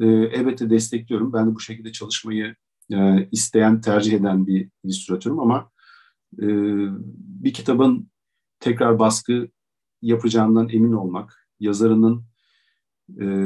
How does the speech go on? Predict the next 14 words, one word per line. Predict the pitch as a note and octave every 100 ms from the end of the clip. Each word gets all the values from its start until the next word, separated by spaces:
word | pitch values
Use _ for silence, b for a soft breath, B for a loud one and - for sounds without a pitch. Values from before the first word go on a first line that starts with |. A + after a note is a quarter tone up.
| G2 F#2+
prestijli | G#2 A2 A2 A2 A#2
bir | A#2
yazar | G#2+ G2 G2
olması, | F#2+ F#2 F#2 - A2+ A2+ _ _ _ _ _ G#2
e, | G2 G2 F#2+ F#2+ _ _ _ _
çok | - B2
sayıda | - A2+ A2+
kitabın | - A2+ A2+
basılıp | A2 A2+ A#2 A2
dağıtılabileceği | A2+ A2 A2 G#2+ G#2 G2+ A2 A2
gibi, | G2+ A2 C#3+ _ _ -
e, | G2+ G2+ G2+
bir | A2
takım | A#2+ C#4 C#4+